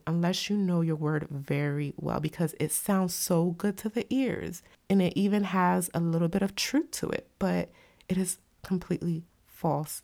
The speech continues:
in the end, ultimately, in what it teaches. And so it becomes another gospel, and we have to be careful.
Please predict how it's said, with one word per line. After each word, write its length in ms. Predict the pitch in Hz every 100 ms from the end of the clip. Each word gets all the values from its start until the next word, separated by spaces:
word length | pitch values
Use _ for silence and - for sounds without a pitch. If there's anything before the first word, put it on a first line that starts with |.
| -
in 160 | 160
the 180 | 156 -
end, 400 | 160 147 143 147 - _ _ -
ultimately, 580 | 165 - - 160 156 147
in 340 | - 147 151 - - - -
what 400 | 151 165 160 -
it 340 | 165 151 - -
teaches. 720 | - - - - - 170 -
And 160 | 160 156
so 500 | - 156 156 143 147 - _ _ _ _ _ _ _ _ _ - -
it 80 | 175
becomes 500 | 180 - 202 180 170
another 320 | 160 160 160
gospel, 580 | 160 160 175 - - 175 _ _ _ _ _ _ _ _ -
and 100 | 165
we 100 | 165
have 260 | - 160 -
to 120 | 160
be 120 | 165
careful. 520 | - - - - 170